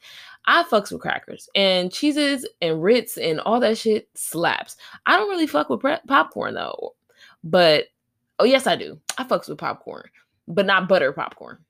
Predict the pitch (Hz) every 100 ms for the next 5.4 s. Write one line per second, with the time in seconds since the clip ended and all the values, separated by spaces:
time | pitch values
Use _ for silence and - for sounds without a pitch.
0 | _ - 156 147 - 196 226 220 196 165
1 | 151 151 214 180 170 - 185 175 170 170
2 | - 131 143 175 170 - 180 165 202 180
3 | 175 165 175 - - - 160 170 196 175
4 | - 165 - 165 185 196 208 202 190 185
5 | - 277 320 285